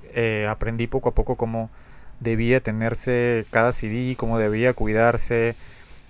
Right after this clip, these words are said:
los cassettes, las revistas, vinilos, eh, merch que también venden. Entonces, este, fue, fue todo un proceso y una cosa bien, bien bonita, ¿no? Poder conectar con Britney.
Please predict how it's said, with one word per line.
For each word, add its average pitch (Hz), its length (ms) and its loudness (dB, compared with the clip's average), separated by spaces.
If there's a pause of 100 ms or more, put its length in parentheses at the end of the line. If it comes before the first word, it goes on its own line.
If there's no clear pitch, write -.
(400)
los 151 120 2
cassettes, 117 720 4
las 147 140 4
revistas, 113 680 2
vinilos, 110 1000 0
eh, 110 460 -2 (1080)
merch 131 520 2
que 117 140 -2
también 113 340 2
venden. 113 580 0 (360)
Entonces, 127 480 -2
este, 101 680 -2
fue, 139 280 2
fue 139 160 -2
todo 156 140 -2
un 180 60 -4
proceso - 360 -6
y 147 80 -4
una 160 140 -8
cosa 156 240 -8
bien, 156 400 -8
bien 143 160 -4
bonita, 127 320 -4
¿no? 123 180 -6 (140)
Poder 117 220 4
conectar 123 420 -2
con 117 140 -6
Britney. 98 300 -4